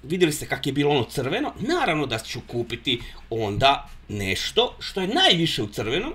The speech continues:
a to je bio Litecoin. Zašto? Pa moram napraviti onaj promet, ujedno dobivam i deset, e, dijamanata. Dakle, radimo promet, a na toj promet dobijamo povrat, pošto sam, ne čl-, private member, nego još u stvari imamo,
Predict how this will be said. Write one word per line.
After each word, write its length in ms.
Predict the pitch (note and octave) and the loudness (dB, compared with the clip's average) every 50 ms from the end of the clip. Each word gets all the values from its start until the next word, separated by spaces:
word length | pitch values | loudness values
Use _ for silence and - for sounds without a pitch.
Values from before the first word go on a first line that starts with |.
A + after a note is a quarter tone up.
| - - - | -10 -6 -4
a 60 | E4 G4 - - | -2 -2 -2 0
to 120 | G3 F#3+ | 0 0
je 100 | F3+ C#3 | 0 0
bio 400 | B2 B2 D3+ F3+ A3 C4 C4 - - | -2 -2 -2 -2 -2 -2 -4 -4 0
Litecoin. 460 | D#3 F3+ F3+ F3 - - A#2 - A#2 | 2 2 2 2 2 -2 -4 -4 -4
Zašto? 400 | D#3+ A3 C4+ C4 C#4+ - - - | 2 4 4 4 4 4 -2 -8
Pa 120 | - - B3+ | -8 -4 -4
moram 260 | C#4+ D#4+ D#4 D4 A#3+ | -4 -4 -4 -4 -4
napraviti 360 | A3+ A3+ A3+ G3+ F#3 F3+ F#3+ | -4 -4 -2 -2 -4 -2 0
onaj 160 | F3 F3 D3+ | 0 0 0
promet, 500 | C#3+ - D3+ C#3+ D3 A3+ D4 D#4 C#4 - - - | 0 2 2 4 4 4 2 2 -2 -4 -12 -8
ujedno 340 | A3+ B3 B3 A3+ A3 A3 F#3 | -2 2 2 2 4 2 2
dobivam 440 | E3+ F#3 F#3+ F#3+ G3 G3 G3 F#3 F3+ - | 4 4 2 4 4 4 4 2 0 0
i 100 | F#3 F3 | -2 -2
deset, 420 | B2+ C3+ C3+ C3 C3+ - C3 G#2+ - - - - - - - - - - - - - | 6 8 8 8 8 4 -4 -4 -6 -8 -20 -20 -20 -20 -20 -20 -20 -20 -12 -2 4
e, 240 | F#3 F#3+ F#3 F3+ | 6 8 8 8
dijamanata. 640 | E3+ D#3 D3+ E3 D3 B2 G#2+ F#2 E2+ E2+ D#2+ - - - | 8 8 8 8 8 8 4 0 -2 -4 -8 -10 -10 -8
Dakle, 340 | - B3+ B3+ - C4+ C4 | -6 -6 -6 -4 -2 -2
radimo 360 | C4 C4 C4 C4+ C4 G#3+ F#3 E3 | 0 2 2 2 2 0 0 0
promet, 440 | - G#3+ A3+ C4+ D4 C4 B3 - - - | 0 0 0 0 0 -2 -4 -6 -8 -2
a 160 | - D4+ F4+ E4+ | 2 4 4 4
na 100 | D4 C4 | 4 0
toj 220 | - D4 C#4 C4+ | -2 -2 -4 -2
promet 240 | - A#3+ B3+ B3 G3 | -2 -2 -2 0 0
dobijamo 380 | G3+ G#3 G#3+ A3 A3 G3+ F3+ - - - | 0 0 2 2 2 0 -2 -6 -2 4
povrat, 560 | - D4+ A3+ E3 C#3 E3+ G#3+ A#3 A#3 - - - - - - - | 8 10 10 10 10 10 8 8 8 4 -8 -16 -18 -20 -16 -8
pošto 220 | - C3 C3 F#3 F#3+ | -8 -6 -4 -4 -6
sam, 300 | - - G3+ G3 F#3 - - - | -2 0 0 0 -2 -4 -10 -10
ne 300 | - A#3 A#3+ E3+ B2 A2 - | 0 4 6 8 6 6 4
čl-, 200 | - - D3+ - - D3+ E3 - | 0 -6 -6 -8 -10 -12 -6 0
private 380 | F3+ D#3 D3 C#3+ D3 D3 A3+ | 4 4 4 4 2 0 -2
member, 240 | C4 D4+ D#4+ C#4+ C#4 - | -2 -2 -2 -2 -4 -4
nego 340 | A#3 C4+ D#4+ D#4 D4 D4+ D4 | -4 -2 -2 -2 -2 -4 -4
još 300 | D4+ D#4 D4 C4+ - - | -2 -2 -2 -4 -6 -8
u 80 | - | -10
stvari 380 | - - - D#4+ D4 C#4+ C#4+ C4 - | -10 -10 -8 -8 -6 -6 -6 -6 -6
imamo, 460 | C4 C4+ C4 B3 A#3+ A#3+ A3+ A3 | -6 -4 -4 -2 0 2 2 0